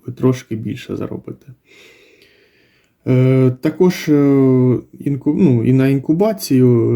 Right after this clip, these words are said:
е, дивіться, якщо у вас кращий, ну, якийсь там супер-пупер інкубатор, вивід кращий, у вас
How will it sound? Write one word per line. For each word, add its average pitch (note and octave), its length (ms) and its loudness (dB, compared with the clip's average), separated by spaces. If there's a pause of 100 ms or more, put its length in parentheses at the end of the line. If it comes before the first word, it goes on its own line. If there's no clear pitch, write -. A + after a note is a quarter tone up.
(140)
е, A#2 40 0
дивіться, A2+ 480 -2
якщо A2+ 300 -4
у - 20 0
вас B2 200 -2
кращий, B2+ 500 -4
ну, B2 180 0
якийсь A2 320 -8
там G#2+ 240 -10
супер-пупер B2 680 -6
інкубатор, D#3 580 0
вивід B2+ 360 2
кращий, F3+ 600 -6 (1500)
у C3 60 -8
вас C3+ 280 -4